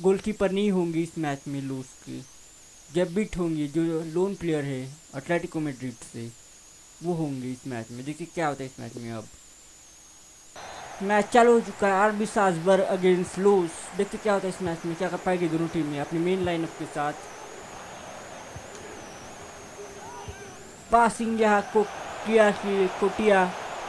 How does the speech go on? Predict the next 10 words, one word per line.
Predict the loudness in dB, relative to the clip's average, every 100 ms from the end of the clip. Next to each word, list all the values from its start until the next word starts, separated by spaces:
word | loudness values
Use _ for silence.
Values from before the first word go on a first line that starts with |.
| -8 -8 -2
देखिए | 0 4
क्या | 6
कर | 6 4
पाती | 4 4
है | 4
ये | 4 6
player। | 8 8 6 0 -8 -8 2
कमाल | 4 8 8
का | 10 10
अटैक | 8 6 2 8 8